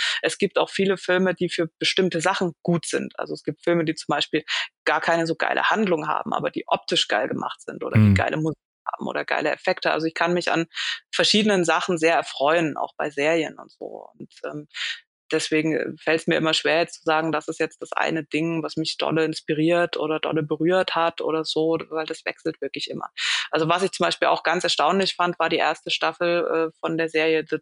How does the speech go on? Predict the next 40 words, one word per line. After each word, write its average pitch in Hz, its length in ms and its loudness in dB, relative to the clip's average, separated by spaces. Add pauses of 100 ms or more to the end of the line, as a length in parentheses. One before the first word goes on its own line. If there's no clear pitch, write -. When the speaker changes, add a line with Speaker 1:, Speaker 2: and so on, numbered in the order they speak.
Speaker 1:
Terror. 175 520 2 (540)
Ähm, 147 800 -4 (100)
da - 180 -4
war, 156 120 -2
glaub 160 140 2
Speaker 2:
Okay. 165 60 4
Speaker 1:
ich, - 80 0
auch - 180 -4
Prime. - 600 -2
Da 156 100 -6
ging's 156 300 -4
auch, 160 300 -2
äh, 143 100 -4 (360)
auch - 180 -4
irgendwelche 160 360 -6
Antarktis-Expeditionssachen. - 1300 -2
Aber 180 100 2
da 185 80 0
fand 220 160 2
ich 208 60 0
die 196 60 2
zweite 220 280 2
Staffel 220 260 2
zum 214 120 0
Beispiel 214 200 0
schon 214 120 0
wieder 220 140 2
scheiße, 294 520 2
ja. 185 240 4
Also, 196 280 4 (460)
ähm, 196 400 4
das, 113 180 8
Speaker 2:
Mhm. 107 120 6
Speaker 1:
das 208 160 0 (640)
ist 302 80 0
immer 285 200 4
so, 247 120 2
so 226 260 0
sehr 233 180 4
durchwachsen. - 760 0